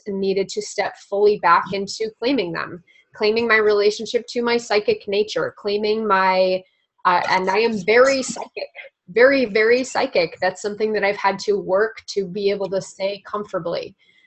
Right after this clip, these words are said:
Claiming my relationship to, uh, to being a teacher also, I think have,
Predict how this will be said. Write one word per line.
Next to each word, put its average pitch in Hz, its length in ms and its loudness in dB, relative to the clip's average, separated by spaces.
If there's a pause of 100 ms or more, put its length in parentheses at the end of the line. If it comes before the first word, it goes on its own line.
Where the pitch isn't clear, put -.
(300)
Claiming 220 320 2
my 214 80 4
relationship 202 760 2 (140)
to, 190 600 2 (180)
uh, 185 460 4 (560)
to - 120 -10
being 208 400 2
a 190 160 -2
teacher - 720 -10 (160)
also, 180 520 2
I 175 140 0
think 175 260 -6
have, 175 220 -8